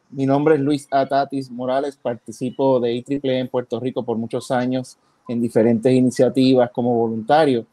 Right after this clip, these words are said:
La más reciente en I triple E Move, el cual es una ayuda humanitaria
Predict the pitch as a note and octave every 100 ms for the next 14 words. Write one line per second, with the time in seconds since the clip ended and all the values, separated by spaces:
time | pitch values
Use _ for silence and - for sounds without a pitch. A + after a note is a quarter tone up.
0 | _ _ _ - A#2+ B2 B2+ C3 C#3+ C#3+
1 | C#3 C3+ C3 C3 C3+ C3+ B2+ B2+ B2+ C#3
2 | D#3 - _ _ _ _ B2+ A#2 - A#2
3 | B2 A#2+ C3 C3 B2+ A#2 - A#2+ B2+ C3+
4 | B2+ C3 A#2+ A2 C3+ C#3 D3+